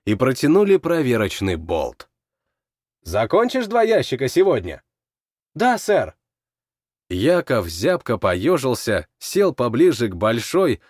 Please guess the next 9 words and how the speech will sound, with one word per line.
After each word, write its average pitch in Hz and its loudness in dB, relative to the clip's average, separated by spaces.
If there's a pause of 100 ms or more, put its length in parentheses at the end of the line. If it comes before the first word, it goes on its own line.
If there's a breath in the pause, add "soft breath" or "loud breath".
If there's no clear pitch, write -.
(160)
можно 160 0
сказать, 117 -2
громадной 156 2
чугунной 123 2
печи. - -8 (580 soft breath)
Она 202 2
уже 175 2
давным-давно 156 2
закоптилась, 120 -4